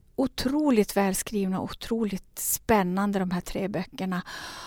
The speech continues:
Och man förstår ju att Malin Thunberg Schunke, hon vet vad hon skriver om eftersom hon jobbar ju med det här dagligen. Superspännande serie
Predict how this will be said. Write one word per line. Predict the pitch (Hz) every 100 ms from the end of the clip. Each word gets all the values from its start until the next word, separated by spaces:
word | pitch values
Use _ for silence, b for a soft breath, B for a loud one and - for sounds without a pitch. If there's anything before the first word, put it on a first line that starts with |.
| B B B
Och | - 214 202
man | 208 202
förstår | 220 226 - 269 277 254
ju | 202 180
att | - 185 - _ _ - - - _ _ -
Malin | - 196 190 196
Thunberg | - 190 185 175
Schunke, | 175 202 185 180 185 180 -
hon | 202 190
vet | 196 254
vad | 190
hon | 175
skriver | 185 220 262 233 156
om | - 92
eftersom | 170 - 185 - 165
hon | 196
jobbar | 233 185 202
ju | 302
med | 165 -
det | 170 -
här | 180 - _ _ _
dagligen. | 196 185 156 - 294 180 185 - _ _ _ _ _ _ _ _ _
Superspännande | - - - 330 - 196 - 262 294 220 170 156
serie | - - - 175